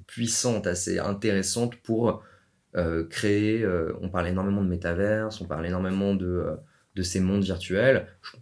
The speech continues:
pour moi, aujourd'hui, je trouve que c'est, que la technologie n'est pas assez, euh, satisfaisante pour que l'expérience suive. Je sais pas si vous avez eu l'occasion de, de tester des métaverses. Je me suis pas énormément amusé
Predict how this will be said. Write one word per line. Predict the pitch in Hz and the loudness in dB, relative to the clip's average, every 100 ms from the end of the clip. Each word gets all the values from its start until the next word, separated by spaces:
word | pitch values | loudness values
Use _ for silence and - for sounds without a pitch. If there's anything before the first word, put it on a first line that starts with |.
| - | -6
pour | 104 | 2
moi, | 101 113 | 4 6
aujourd'hui, | 92 92 92 110 110 | 4 0 0 0 0
je | - | -2
trouve | 104 | -4
que | 92 | -2
c'est, | 85 - | -2 -4
que | - | -2
la | 90 82 | 0 0
technologie | 90 92 92 92 | -2 0 0 2
n'est | 98 82 | 0 0
pas | - - 107 | -2 0 2
assez, | - 98 98 - 98 98 95 | 2 -2 -2 0 0 2 2
euh, | 90 82 85 - - | 2 0 -2 -6 -4
satisfaisante | - 104 104 98 - 104 101 117 117 | 0 0 0 -4 0 0 0 -2 -2
pour | 101 | -4
que | - | 2
l'expérience | 98 98 - 98 101 113 113 - - _ | 2 2 2 2 2 0 -2 -6 -10 _
suive. | - - 101 90 - - _ | -6 -2 0 0 -4 -12 _
Je | - | -6
sais | |
pas | 95 | -4
si | 90 90 | -2 -4
vous | 87 | -2
avez | 90 90 | 2 2
eu | 95 | 2
l'occasion | 92 85 87 98 | 0 -2 -2 -2
de, | 90 82 78 76 - - - _ _ - | -2 -2 -4 -4 -6 -8 -12 _ _ -8
de | |
tester | 90 95 - 101 | -4 -2 0 0
des | 95 | 0
métaverses. | 87 78 85 104 143 - - - - - - - | -2 0 0 0 0 -4 -12 -20 -20 -20 -20 -12
Je | - | -4
me | 87 | -2
suis | - | -2
pas | - 107 - | -2 -4 2
énormément | 123 120 123 120 113 107 113 | 6 8 8 8 6 4 4
amusé | 104 98 95 110 151 | 4 4 4 0 0